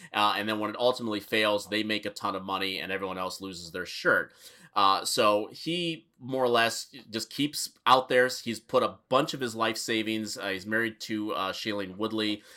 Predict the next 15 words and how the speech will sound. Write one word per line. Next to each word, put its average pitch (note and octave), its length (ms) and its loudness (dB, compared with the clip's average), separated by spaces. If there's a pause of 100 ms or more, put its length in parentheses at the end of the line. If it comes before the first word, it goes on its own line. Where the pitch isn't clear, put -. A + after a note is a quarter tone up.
(160)
Uh, F#2+ 100 -2
they G2 120 -2
put - 280 0
their C3+ 160 0
life A2+ 240 0
savings, A2 640 -4 (100)
uh, G2 360 -2
into A#2+ 280 -6
this G#2 360 -4 (420)
stock. A2 480 4
He G2 120 -10
really A#2+ 240 0
believes G#2+ 400 -4
in G2+ 100 -6
it. G2+ 200 -4